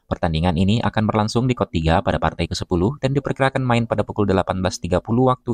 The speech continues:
Indonesia Barat. Brian Yang, wakil Kanada, akan berhadapan dengan wakil Prancis, Christophe Popov. Ranking keduanya dua puluh lima dan dua puluh satu,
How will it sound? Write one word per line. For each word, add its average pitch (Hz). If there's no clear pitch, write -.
Indonesia 82
Barat. 82
Brian 101
Yang, 104
wakil 95
Kanada, 87
akan 127
berhadapan 127
dengan 110
wakil 85
Prancis, 98
Christophe -
Popov. 92
Ranking 147
keduanya 92
dua 90
puluh 82
lima 87
dan 117
dua 76
puluh 78
satu, 151